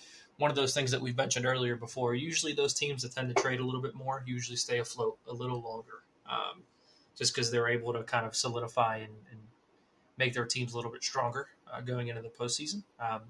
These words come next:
and I think, you know, if we, towards the end of the season, you know, we'll revisit this and, you know, we'll go to the best trader of the season and we'll kind of give out some awards. But I think right now for me, it's, it's gotta be Nick.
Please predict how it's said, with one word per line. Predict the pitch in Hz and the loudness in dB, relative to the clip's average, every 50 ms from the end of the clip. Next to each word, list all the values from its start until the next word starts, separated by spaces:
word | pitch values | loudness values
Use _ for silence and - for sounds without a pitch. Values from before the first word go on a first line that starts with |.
| - - | -8 -2
and | 120 123 | 0 0
I | 123 | 2
think, | 123 135 123 123 - - _ _ _ _ _ _ _ _ _ _ _ _ _ | 2 2 0 0 -4 -12 _ _ _ _ _ _ _ _ _ _ _ _ _
you | - 139 | -2 2
know, | 139 131 | 4 4
if | 123 123 - | 4 4 2
we, | 139 131 127 120 120 110 - - _ _ _ - | 2 2 2 2 0 -2 -8 -14 _ _ _ 0
towards | - 170 170 156 143 | 2 4 4 6 8
the | 151 151 | 8 8
end | 147 | 8
of | 139 | 6
the | 131 127 | 6 6
season, | - 151 143 139 135 135 127 | 6 6 4 2 0 0 2
you | 123 127 | 2 2
know, | 131 123 | 4 6
we'll | 123 135 139 139 | 8 8 8 8
revisit | 127 127 123 120 131 127 123 120 - | 6 4 2 2 2 2 0 0 0
this | - 127 127 - | 0 0 0 0
and, | 127 120 117 | 0 0 -2
you | 117 120 | -4 -4
know, | 120 117 | -4 -2
we'll | 117 120 120 | -2 -2 0
go | 120 123 120 120 113 113 | 2 4 4 4 2 0
to | - - 123 | -4 -4 -2
the | 120 | -2
best | 117 - 123 120 120 - | 0 2 2 2 2 2
trader | - - 127 120 117 120 117 | 2 2 2 4 2 2 0
of | 113 117 | 0 0
the | 113 | 0
season | 110 - 131 127 123 123 123 120 117 | 0 2 2 2 2 0 0 0 -2
and | 117 117 117 117 - 117 | -2 -4 -6 -8 -12 -10
we'll | 117 117 - | -10 -8 -4
kind | - 131 120 117 | -2 -2 -2 -2
of | 113 | -2
give | 120 120 113 | -2 -2 -2
out | 113 117 117 - | 0 0 -2 -2
some | - 120 113 | -4 -6 -6
awards. | 110 110 117 120 123 120 113 117 - | -8 -6 -4 -2 0 0 0 -2 -4
But | - - 123 117 113 - _ - - - - - - - _ _ _ _ _ - | -4 -2 -2 -4 -4 -4 _ -18 -20 -20 -20 -20 -20 -20 _ _ _ _ _ 2
I | 127 | 4
think | 131 147 131 120 | 6 6 6 6
right | 127 127 127 123 | 8 6 8 6
now | 120 117 117 113 113 | 6 6 6 4 4
for | - - | 0 -4
me, | 120 117 117 117 | -6 -4 -4 -2
it's, | 117 - | -2 -4
it's | - - - - | -4 -4 -2 -2
gotta | - 123 113 113 | 0 0 0 0
be | 107 110 110 | -2 -4 -8
Nick. | 107 107 107 - - - | -10 -10 -10 -10 -10 -12